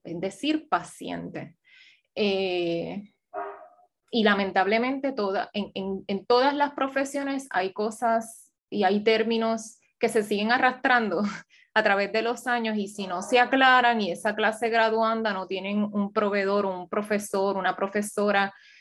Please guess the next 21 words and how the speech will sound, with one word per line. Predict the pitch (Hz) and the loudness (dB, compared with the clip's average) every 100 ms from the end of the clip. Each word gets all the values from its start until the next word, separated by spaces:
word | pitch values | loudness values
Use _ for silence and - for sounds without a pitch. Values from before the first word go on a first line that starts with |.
| - _ | -20 _
que | 208 | 2
le | 196 185 | 4 4
hable | 185 214 214 | 4 2 0
de, | 208 196 180 | 0 -2 -2
de | 190 | -4
otras | 175 175 208 208 | -2 -2 -2 0
realidades, | 220 214 214 226 311 277 | 0 0 2 2 2 0
pues | 220 202 | -4 -4
entonces | 185 185 180 175 226 220 | -6 -6 -6 -2 -2 0
van | 196 196 | -2 0
a | 214 | 2
ver | 254 | 2
más | 233 190 | 2 0
de | 196 | 0
lo | 208 | -2
mismo. | 190 190 208 - - | -4 -4 -4 -6 -10
Quizás, | _ 196 - 180 208 | _ -10 -6 -4 -4
este, | 208 156 - 185 175 170 175 - | -6 -10 -8 -6 -4 -4 -6 -10
muchos, | 190 175 - - 214 226 220 214 214 - _ _ _ _ - | -10 -10 -8 -2 0 2 2 -2 -6 -18 _ _ _ _ -8
muchas | 202 214 | 0 2
amistades | 233 247 233 233 233 220 208 | 2 2 2 4 2 0 -4